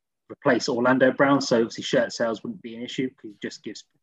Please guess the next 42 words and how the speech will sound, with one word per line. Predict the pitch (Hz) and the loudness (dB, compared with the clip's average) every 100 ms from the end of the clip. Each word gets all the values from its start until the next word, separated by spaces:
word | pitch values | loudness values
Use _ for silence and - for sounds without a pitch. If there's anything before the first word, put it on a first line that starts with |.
| _ | _
Orlando | 113 110 110 104 | -14 -10 -8 -8
Brown | 107 107 | -10 -10
shirt | 101 117 98 | -6 -6 -6
to | 104 | -8
Spencer | 117 107 101 | -10 -8 -8
Brown, | 120 113 | -8 -8
and | 110 | -10
that | 110 - | -14 -14
saves | - 110 110 | -12 -12 -10
a | |
lot | 120 110 | -10 -8
of | 127 | 2
money. | 147 151 - - - _ _ | 4 4 2 -20 -20 _ _
So | - 120 | -2 0
there, | 113 113 | 0 -2
there's | 123 113 | -2 0
some | 117 | 2
rationale | 117 - 127 120 | 2 4 6 6
behind | - 127 123 | 4 2 4
that | 127 - | 2 2
take. | 147 147 - - - - | 2 2 -2 -20 -16 0
Um, | 139 143 | 4 6
but | 170 | 6
also | 202 196 170 | 8 8 8
as | 143 | 8
well, | 151 143 | 8 6
I | 139 | 4
just | 160 | 2
think | - 127 - _ _ _ _ _ _ _ _ - | 2 0 -2 _ _ _ _ _ _ _ _ 0
his | 175 143 | 0 2
rascal | 139 147 - - | 0 0 -2 -4
score, | 113 110 | -4 0
I | |
know | 156 160 | 2 2
we, | 143 - 147 | 2 -4 -18
we | 127 - - | -18 -18 -8
talked | 135 - - | -8 -8 -16
about | 117 - _ - | -16 -16 _ -6
pro | 127 113 | -6 -6
days | 110 104 | -10 -10
and | 120 | -14
all, | 120 | -16